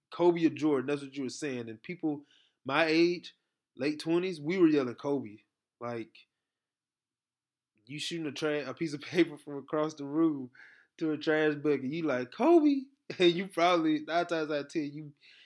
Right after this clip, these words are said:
you missed and you shot it a couple more times, and then everybody looking at you like, "Nah, bro, you need to stop saying Kobe. Like, put some respect on Kobe name."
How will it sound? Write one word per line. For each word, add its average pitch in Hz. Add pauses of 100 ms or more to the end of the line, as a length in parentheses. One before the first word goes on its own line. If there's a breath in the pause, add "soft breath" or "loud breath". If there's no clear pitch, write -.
(120 loud breath)
you 170
missed 180
and 151
you 165
shot 170
it 143
a 147
couple 147
more 156
times, 120
and 123
then 127
everybody 131
looking 127
at 120
you 123
like, 110
"Nah, 117
bro, 113
you 117
need 127
to -
stop 120
saying 117
Kobe. 123 (360 soft breath)
Like, 117
put 135
some 120
respect 113
on 107
Kobe 104
name." -